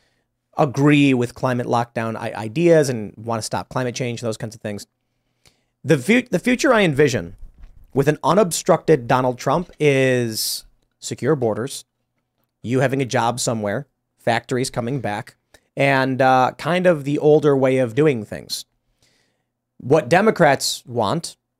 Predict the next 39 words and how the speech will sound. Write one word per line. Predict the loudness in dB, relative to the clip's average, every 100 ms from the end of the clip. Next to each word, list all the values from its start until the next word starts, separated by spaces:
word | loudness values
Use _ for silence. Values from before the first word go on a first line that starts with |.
| _
and | 0
I | 2
mean | 2
this | 2
literally, | 2 2 2 0
I'm | 0
not | -2 -2
gonna | -2 -4 -6
use | -6 -4
any | -4
euphemisms | -4 -4 -6 -6 -8
or |
conspiracies, | -10 -2 0 2
like, | 0
literally | 2 2 2 0
when |
they | -2
talk | -2 -2
about | -4 -4
climate | -4 -4 -4
change, | -8 -8 -6
they | 2 4
want | 4 2 0
a | 0
reduction | 0 2 2 0 -4 -8
in | -6
fossil | -4 -4 -6
fuels. | -8 -8 -8 -16 _ _ _ _
They | 0 2
don't | 4 4
want | 0 -2
factories. | -8 -8 -10 -8 -8 -12 _ _ -4
They | 0
wanna | 0 2
outsource. | 2 0 0 -6 -8 -14 -16 _ _ _ _
They | 4 6
want | 6 4 2
you | 0 0 0
to, | -2 -2 0 0 -2 -4 -6